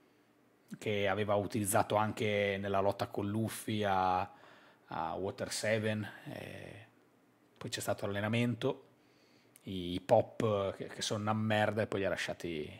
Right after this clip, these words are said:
li ha lasciati veramente alle sue uomini pesce. Cioè, Usopp è, credo, davvero il personaggio... Cioè,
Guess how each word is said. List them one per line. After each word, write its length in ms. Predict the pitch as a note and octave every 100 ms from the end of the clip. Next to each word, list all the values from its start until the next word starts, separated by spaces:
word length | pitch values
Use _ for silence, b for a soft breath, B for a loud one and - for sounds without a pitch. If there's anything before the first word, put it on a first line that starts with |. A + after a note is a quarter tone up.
| -
li 80 | D2+
ha 20 |
lasciati 320 | D2+ D#2+ -
veramente 380 | D2+ C#2+ D#2 -
alle 100 | D#2
sue 100 | D#2
uomini 260 | C2+ D2+ -
pesce. 300 | F2 - D3
Cioè, 220 | - B1 - - - _ _ _ _ - B B B B B
Usopp 320 | B2+ A#2 A#2
è, 80 | G#2+ - - -
credo, 260 | C3 A2+
davvero 240 | A2 G#2 A2
il 80 | -
personaggio... 600 | A#2 - A#2 A#2 A2+ -
Cioè, 400 | - D3+ C3 -